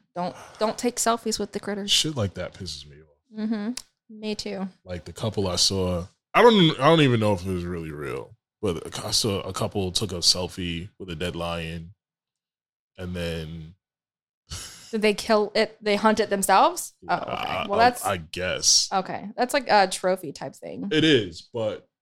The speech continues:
Speaker 2: I hate that shit.
Speaker 1: Yeah.
Speaker 2: So what was cool about it was <laughs> as they're recording themselves, like, posing with the lion, you hear, "Oh shit!" Ah! And
Speaker 1: I hope it swatted the
Speaker 2: ano-,
Speaker 1: shit out of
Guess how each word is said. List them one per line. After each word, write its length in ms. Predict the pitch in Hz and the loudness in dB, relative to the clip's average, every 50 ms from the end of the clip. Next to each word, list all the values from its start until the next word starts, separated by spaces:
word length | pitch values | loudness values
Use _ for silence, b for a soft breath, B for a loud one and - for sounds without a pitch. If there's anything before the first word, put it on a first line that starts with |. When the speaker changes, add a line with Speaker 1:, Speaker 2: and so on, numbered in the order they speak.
| _ - | _ -2
Speaker 2:
I 80 | 117 107 | 0 4
hate 220 | 113 135 120 - | 4 4 4 2
that 180 | 107 87 78 - | -2 -6 -4 -4
shit. 200 | - 92 78 - | -4 -4 -6 -6
Speaker 1:
Yeah. 260 | - 110 76 80 101 | -6 -8 -8 -4 0
Speaker 2:
So 480 | - - - 120 107 98 95 90 - - | 2 4 4 4 2 0 -2 -4 -6 -8
what 260 | 92 107 117 113 90 | -6 -2 -2 -2 -2
was 120 | 101 104 - | -2 -4 -4
cool 260 | - - 143 151 147 | 0 2 4 6 6
about 280 | 123 113 110 98 92 92 | 6 4 4 2 0 -2
it 100 | - - | -4 -4
was 580 | 98 101 95 95 87 - - - - - - - _ _ | -4 -2 0 -2 -2 -4 -6 -6 -4 -4 -4 -4 _ _
<laughs> 100 | _ - | _ -6
as 180 | 120 98 - - | -4 0 0 0
they're 260 | - - - 139 127 | 0 6 8 8 8
recording 800 | 117 110 104 - - - - 113 107 110 117 120 123 127 131 - _ _ _ _ _ _ _ _ _ _ _ _ _ _ _ _ _ - | 8 6 2 0 -4 2 4 6 6 6 6 4 2 2 -2 -8 _ _ _ _ _ _ _ _ _ _ _ _ _ _ _ _ _ -2
themselves, 720 | 110 101 95 - - 101 101 104 107 110 117 120 - - | -2 0 2 0 2 2 4 2 2 2 0 -4 -4 -4
like, 180 | 95 87 85 82 _ _ - | -4 -4 -4 -6 _ _ -8
posing 240 | 104 101 92 101 104 | -6 -4 -4 -4 -6
with 100 | 95 - | -8 -8
the 80 | 90 | -12
lion, 460 | 85 90 92 95 101 104 110 117 120 123 B B B B B B | -18 -14 -12 -10 -8 -6 -6 -6 -8 -10 B B B B B B
you 140 | B 131 139 | B 2 2
hear, 240 | - 160 147 - - - - | 4 4 4 4 2 4 6
"Oh 220 | - - 277 254 | 6 8 8 8
shit!" 400 | - - - 277 277 262 226 - - _ - | 6 6 6 6 4 2 2 0 -6 _ -2
Ah! 520 | 202 202 208 214 220 220 202 185 165 135 - _ _ _ - | 0 0 2 4 4 4 4 4 2 -2 -6 _ _ _ -2
And 380 | 135 123 120 117 107 104 98 95 _ _ _ _ _ _ _ _ _ _ _ _ _ _ _ _ _ _ _ _ _ _ _ _ - - | 0 2 2 2 0 -4 -8 -12 _ _ _ _ _ _ _ _ _ _ _ _ _ _ _ _ _ _ _ _ _ _ _ _ -8 -6
Speaker 1:
I 60 | 190 | -2
hope 180 | 180 208 196 | 0 0 0
it 100 | 196 185 | 0 0
swatted 680 | - - - - 202 185 190 190 208 185 165 123 127 127 | 2 2 2 2 2 2 4 8 8 8 8 6 4 4
the 40 | 131 | 4
Speaker 2:
ano-, 120 | 139 139 139 | 6 8 10
Speaker 1:
shit 0 | |
out 300 | 143 143 143 139 135 | 10 10 10 10 10
of 60 | 135 | 10